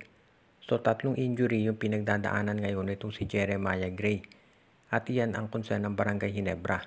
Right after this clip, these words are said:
Bata pa si Jeremiah Gray, totoo, at malaki na ang advances pagdating sa medical technology natin. Pero nakadalawang A C L na to si Jeremiah Gray. At alam naman natin ang laro nito ay very athletic.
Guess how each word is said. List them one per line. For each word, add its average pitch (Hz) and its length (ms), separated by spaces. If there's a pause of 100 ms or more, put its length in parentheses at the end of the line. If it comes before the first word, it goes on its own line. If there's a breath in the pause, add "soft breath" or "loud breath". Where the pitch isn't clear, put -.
(800)
Bata 113 400
pa - 80
si 117 160
Jeremiah 110 480
Gray, 107 240
totoo, 107 480
at - 160
malaki 104 320
na 107 120
ang 87 40
advances 101 560
pagdating 101 400
sa 98 160
medical 98 400
technology 95 560
natin. 95 480 (480 soft breath)
Pero 117 320
nakadalawang 107 880
A 104 160
C 107 240
L 104 160
na - 80
to 120 80
si 107 160
Jeremiah 101 560
Gray. 98 400 (560 soft breath)
At 113 240 (160)
alam 113 240
naman 117 320
natin 113 240
ang 113 80
laro 110 240
nito 110 320
ay 101 80
very 104 320
athletic. 101 640